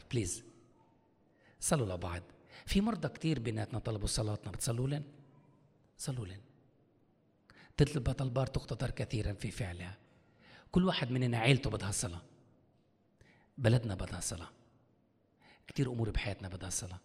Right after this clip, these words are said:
تضرعوا واسألوا واطلبوا. هدول الأربع أحرف حطيناها مع بعض، ومنكم والبعض منكم كلكم بتذكر الكلمة.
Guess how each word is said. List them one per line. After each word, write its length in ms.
تضرعوا 520
واسألوا 420
واطلبوا. 440
هدول 320
الأربع 460
أحرف 320
حطيناها 400
مع 160
بعض، 300
ومنكم 300
والبعض 280
منكم 200
كلكم 320
بتذكر 480
الكلمة. 440